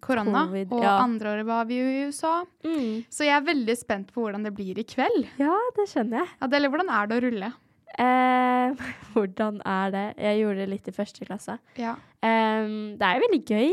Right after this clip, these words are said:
Speaker 2: Det som er liksom, folk se-, tenker jo sånn, "Er det gøy å være i en buss i så lang tid?"
Speaker 1: Ja.
Speaker 2: Vi vet ikke, alle er bare så gira, og det er høy musikk, og det er bare,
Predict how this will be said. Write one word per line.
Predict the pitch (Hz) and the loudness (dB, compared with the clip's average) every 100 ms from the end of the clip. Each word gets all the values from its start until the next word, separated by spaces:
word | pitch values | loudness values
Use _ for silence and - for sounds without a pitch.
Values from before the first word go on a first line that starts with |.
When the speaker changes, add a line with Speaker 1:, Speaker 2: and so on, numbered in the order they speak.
| 440 - | 0 0
Speaker 2:
Det | 247 | 0
som | 247 | 2
er | 247 226 226 | 2 4 2
liksom, | 240 233 220 220 - _ _ _ _ _ - - | -2 -4 -6 -10 -16 _ _ _ _ _ -20 -20
folk | - 233 226 | 0 2 2
se-, | - - | -4 -8
tenker | 269 240 185 | -4 -4 -4
jo | 214 | -4
sånn, | 208 | -4
"Er | 185 185 | -2 -2
det | 196 | -2
gøy | 185 175 | -4 -2
å | 185 | 0
være | 190 185 | -2 -2
i | 180 | -4
en | 180 | -6
buss | 185 - 185 | -10 -10 -6
i | 190 | -4
så | 180 | -4
lang | 180 180 | -4 -4
tid?" | 226 392 | -6 -6
Speaker 1:
Ja. | - 262 285 | -6 -6 -8
Speaker 2:
Vi | - 302 | -4 -2
vet | 262 | 0
ikke, | - | 0
alle | 320 269 | 2 2
er | 247 | 2
bare | 233 | 0
så | 240 | -2
gira, | 226 220 233 185 185 196 214 214 | -2 -2 -4 -2 0 2 4 4
og | 208 202 | 2 2
det | 202 | 0
er | 190 185 - 214 | -2 -8 -8 -4
høy | 190 185 | -2 -2
musikk, | 190 - 180 - _ _ - | -6 -8 -14 -16 _ _ -8
og | 190 185 180 | -4 -2 -4
det | - 220 | 2 4
er | 214 208 | 4 4
bare, | 214 | 2